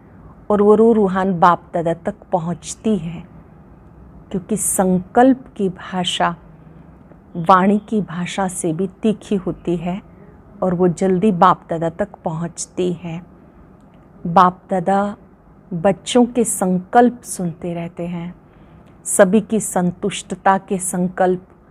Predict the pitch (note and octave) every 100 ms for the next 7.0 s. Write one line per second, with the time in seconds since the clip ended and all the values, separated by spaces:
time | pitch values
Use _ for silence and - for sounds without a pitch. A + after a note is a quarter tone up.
0 | - _ _ - - C#4+ C4+ - G3+ F#3
1 | F3+ F#3 F#3 F3+ - F3 E3+ - F3+ F3+
2 | - - - - - - G3 F#3+ G#3+ A#3
3 | C4 A3 F#3 F3+ F3+ F#3+ F3 - F3 F3
4 | F3 F3 F3 - - - - - - F3+
5 | E3 F3+ F#3+ - - G3+ F#3+ A#3+ A#3+ F#3+
6 | F#3+ F#3 F3+ F3 F3+ F3 - G#3 G3+